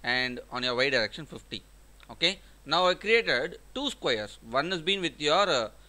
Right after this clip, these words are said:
line command, your another one is with your polyline command.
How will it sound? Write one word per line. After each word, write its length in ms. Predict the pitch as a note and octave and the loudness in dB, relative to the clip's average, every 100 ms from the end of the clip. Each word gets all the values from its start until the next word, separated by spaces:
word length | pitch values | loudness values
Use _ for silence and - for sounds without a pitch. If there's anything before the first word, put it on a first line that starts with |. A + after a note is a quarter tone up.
| - - - | -20 -18 2
line 260 | C#3 F#3+ | 2 4
command, 360 | E3 B2 E3 A3+ - | 0 -2 -2 -4 -2
your 180 | C#3+ D3 | 0 2
another 280 | D3+ F3+ | 0 0
one 100 | E3+ | -2
is 100 | C#3+ | -4
with 140 | B2+ A2+ | -6 -2
your 140 | D#3+ | 0
polyline 520 | A3 - C#3+ C#3+ A#2+ | 0 -2 0 0 -2
command. 280 | G#2+ G#2 F#2+ | -6 -12 -14